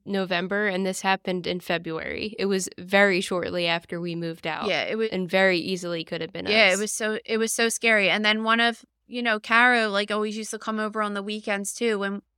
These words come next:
Speaker 2: this is when I was working at the one hospital, and, like, we would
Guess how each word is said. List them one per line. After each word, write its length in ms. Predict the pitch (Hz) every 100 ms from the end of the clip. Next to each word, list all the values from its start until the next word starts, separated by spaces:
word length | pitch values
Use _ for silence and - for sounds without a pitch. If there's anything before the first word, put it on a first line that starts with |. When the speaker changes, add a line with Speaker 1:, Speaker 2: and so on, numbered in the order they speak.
| _ -
Speaker 2:
this 200 | 226 -
is 140 | 247
when 140 | 240 233
I 100 | 220
was 260 | 220 214 -
working 420 | 226 220 233 214
at 180 | 208 196
the 320 | 214 190 113
one 220 | 208 202
hospital, 580 | 202 254 277 - 247 240
and, 160 | 233 214
like, 160 | 196 196 -
we 140 | 220 214
would 140 | 214